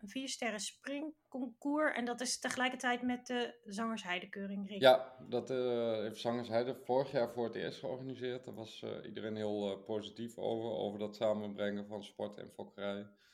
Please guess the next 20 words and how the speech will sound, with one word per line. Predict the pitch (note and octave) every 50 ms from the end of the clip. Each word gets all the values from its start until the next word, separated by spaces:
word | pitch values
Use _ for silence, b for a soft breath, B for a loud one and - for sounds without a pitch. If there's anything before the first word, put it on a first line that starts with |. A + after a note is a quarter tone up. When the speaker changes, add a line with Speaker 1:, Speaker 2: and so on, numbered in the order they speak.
| b b b b b b
Speaker 1:
Ja. | _ D4 D#4 C4+ -
Speaker 2:
En, | - G#2 G2+ G2+ G2 G2 F#2+ F#2+ F#2 F#2+ F#2+ F#2+ - -
eh, | - G2+ G2+ G2 F#2+ F#2+ F#2+ F#2+ F#2+ F#2+ F#2 F#2 - - -
dat | - G2+ G2+
is | G#2+
ook | A#2 A2
een | A#2 G#2 G2+
vierster. | - A#2 A2+ G#2+ - - A#2 G#2+ G#2+ G#2+ G#2+ G2+ -
En, | - G2 G2 G2 F#2+ -
eh, | - - - - - _ _ _ _ _ _ _ _
onder | - C3 B2 A#2+ G#2+
andere | B2 C#3 C#3 B2+ A#2+ A#2+ A#2+ A#2 A2+ A2+ G#2+ G2
Willem | F#2 G#2 A2 G#2+ G#2+ G#2
Geven | - A#2+ A#2 C3+ B2 D3 C3+
doet | C3 C3 B2+
daar | C#3 B2 A2+
aan | A2+ A#2
mee | A#2 A2+ A2+ A#2 A#2 A#2 A#2 -
met | - A2+ A2 G#2+ G#2 - - -
Grandorado, | - G2+ G2+ G2 G2+ G2+ F#2 F#2 G2+ A2 A#2 B2 A#2+ A#2+ A#2 A#2 A#2 A2+ A#2 A#2 A#2 -